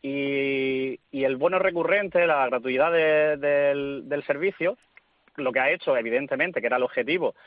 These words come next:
de que más gente viaje en el transporte público dejando el coche en casa, ha hecho que afloren lo, realmente los problemas que tenemos. Y aparte también se suprimen varias cercanías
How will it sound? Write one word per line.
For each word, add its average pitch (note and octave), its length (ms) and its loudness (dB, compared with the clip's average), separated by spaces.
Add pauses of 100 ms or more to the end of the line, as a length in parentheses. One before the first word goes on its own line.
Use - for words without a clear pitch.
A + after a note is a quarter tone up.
(200)
de - 80 -2
que C3+ 100 0
más C3+ 160 0
gente D#3+ 480 0
viaje B2+ 540 0
en B2+ 100 -4
el B2+ 120 -8
transporte C3 800 0
público B2+ 480 -2 (340)
dejando B2+ 340 0
el C3 60 -2
coche - 220 -2
en - 80 -4
casa, G3 400 0 (600)
ha C#3+ 160 2
hecho F#3 260 0
que E3+ 320 2
afloren E3 680 2
lo, D3 160 4
realmente D#3+ 720 0
los F3 120 0
problemas C3 320 -2
que B2+ 120 -2
tenemos. A2 380 -6 (160)
Y D3 120 0
aparte D#3 380 0
también F#3 520 -2 (160)
se B2+ 160 -2
suprimen B2+ 460 -4
varias D3 240 -2
cercanías D#3+ 520 -2